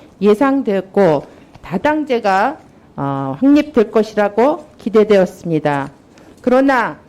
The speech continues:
지역구 국회의원 선거에서 후보자를 많이 배출하는 정당이 비례대표 국회의원 선거 후보자를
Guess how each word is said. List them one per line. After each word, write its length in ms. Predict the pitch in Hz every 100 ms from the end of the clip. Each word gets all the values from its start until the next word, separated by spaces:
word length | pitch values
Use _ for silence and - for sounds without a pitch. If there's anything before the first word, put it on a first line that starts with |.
| _
지역구 520 | - 262 277 277 320 311
국회의원 600 | 240 - 311 294 277 285
선거에서 880 | 285 277 262 226 220 175 190 262 -
후보자를 680 | 349 339 359 330 294 285 -
많이 340 | 143 226 311
배출하는 680 | 339 226 220 - 254 254 247
정당이 760 | 180 185 196 214 208 160 196 233 - - - -
비례대표 720 | 240 269 320 302 294 294 277
국회의원 640 | 220 214 285 269 254 247
선거 400 | 269 262 254 240
후보자를 880 | 233 320 302 320 277 214 233 294